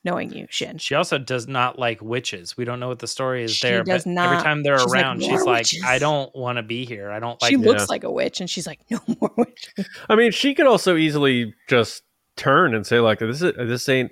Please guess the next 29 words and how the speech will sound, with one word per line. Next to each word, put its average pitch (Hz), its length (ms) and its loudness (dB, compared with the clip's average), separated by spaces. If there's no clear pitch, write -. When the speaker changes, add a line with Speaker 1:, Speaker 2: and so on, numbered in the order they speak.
Speaker 3:
what 117 220 0
I'm 110 320 0
here 117 160 0
for," 104 380 -8
and, 107 200 -6
like, 104 220 -4
decide 107 400 0
she 117 100 -2
wants 107 260 -2
to 110 100 -2
roll 104 360 0
with 104 220 -4
the 113 60 -4
good 185 160 2
guys. - 280 -4
Speaker 1:
'Cause 226 160 0
she 240 120 -2
keeps - 260 0
asking 247 300 0
questions 233 360 0
like, 170 220 -4
"Do 190 100 -4
you 190 140 0
miss 175 300 -4
it? 196 220 0
Is 190 180 -2
it - 140 0
like 185 240 -2
me? 185 460 -6